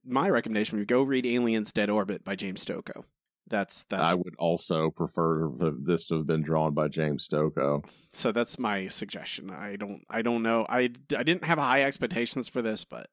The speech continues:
Speaker 1: I don't, this is, we read two issues and I don't, this is not what I want.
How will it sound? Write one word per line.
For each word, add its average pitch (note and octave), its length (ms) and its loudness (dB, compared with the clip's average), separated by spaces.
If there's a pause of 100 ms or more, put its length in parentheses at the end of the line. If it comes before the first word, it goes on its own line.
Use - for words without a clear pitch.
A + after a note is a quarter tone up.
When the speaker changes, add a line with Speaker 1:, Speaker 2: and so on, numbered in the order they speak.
Speaker 1:
I F#2 120 -14
don't, - 260 -18
this G2+ 160 -8
is, - 260 -14
we D3 140 4
read C#3 180 4
two G#2 140 -2
issues - 360 -8
and G#2 240 -8
I G2+ 140 -6
don't, F#2 200 -14 (120)
this F#3+ 200 -10
is - 120 -14
not G#2+ 200 -8
what - 120 -18
I - 60 -16
want. - 320 -18